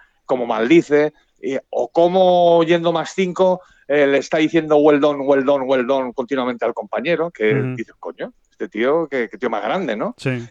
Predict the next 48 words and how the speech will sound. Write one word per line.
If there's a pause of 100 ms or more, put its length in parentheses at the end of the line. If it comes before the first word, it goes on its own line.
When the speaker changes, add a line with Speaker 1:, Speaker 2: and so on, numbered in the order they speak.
Speaker 1:
Es-,
esas
cosas
se
ven, (340)
y
no,
y
no
tanto
se
ven
en
la
tele,
¿eh?
Esas
cosas
se
ven (320)
in
situ,
¿no?
Y,
y
te
dicen
mucho
de, (400)
te
dicen
mucho
los
jugadores,
jugadores
que
tú
creías
que
eran (240)
muy
serios,
incluso
un
poco,
no
sé,
estiradillos,